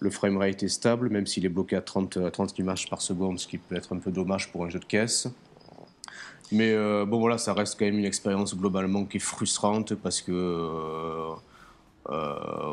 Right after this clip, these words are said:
voilà, tout, toutes les promesses initiales du jeu n'ont pas été tenues pendant de longues semaines, que le, le jeu est inégal techniquement et que la conduite, euh, bien que typée arcade et qui possède des arguments, ben, elle est plombée par un système de collision qui en plus est lui-même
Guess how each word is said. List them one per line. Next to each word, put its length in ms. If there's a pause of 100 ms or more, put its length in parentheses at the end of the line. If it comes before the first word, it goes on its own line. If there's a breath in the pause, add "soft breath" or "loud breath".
voilà, 220
tout, 260
toutes 220
les 60
promesses 420
initiales 340
du 80
jeu 140
n'ont 120
pas 140
été 160
tenues 300
pendant 280
de 120
longues 240
semaines, 540 (600 loud breath)
que 60
le, 400
le 160
jeu 200
est 200
inégal 420
techniquement 680
et 80
que 140
la 100
conduite, 580
euh, 800 (140)
bien 180
que 140
typée 260
arcade 420
et 440
qui 140
possède 280
des 140
arguments, 420
ben, 140
elle 60
est 40
plombée 320
par 220
un 40
système 320
de 100
collision 680 (380 loud breath)
qui 160
en 100
plus 400
est 300
lui-même 560